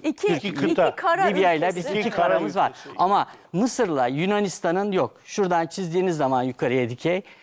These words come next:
Speaker 2: bizim Trakya'nın oralara çıkıyor.
Speaker 1: Bambaşka bir yere.
Speaker 2: Dolayısıyla yine burada aynı tezi ileri sürerek dediler ki adalar, adalar tıpkı ana karalar gibidir ve bunların, e,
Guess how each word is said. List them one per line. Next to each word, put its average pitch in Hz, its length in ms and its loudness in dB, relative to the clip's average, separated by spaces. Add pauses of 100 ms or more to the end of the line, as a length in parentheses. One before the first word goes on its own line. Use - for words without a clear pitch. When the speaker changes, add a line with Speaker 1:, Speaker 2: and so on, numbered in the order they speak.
(380)
Speaker 2:
bizim 185 320 0 (140)
Trakya'nın 160 480 -2
oralara 107 380 -2
çıkıyor. - 360 -12
Speaker 1:
Bambaşka 202 520 -6
bir 233 60 -12
yere. 196 160 -14
Speaker 2:
Dolayısıyla 220 760 0 (260)
yine 214 240 0
burada 208 220 0
aynı 190 260 0
tezi 208 320 -4
ileri 196 300 0
sürerek 202 460 -2
dediler 190 380 2
ki 131 240 -2 (440)
adalar, 180 460 2 (520)
adalar 170 480 2 (420)
tıpkı 226 320 -2
ana 160 240 0
karalar 185 440 2
gibidir 185 420 -2
ve 196 140 0
bunların, 196 540 0 (300)
e, 156 560 2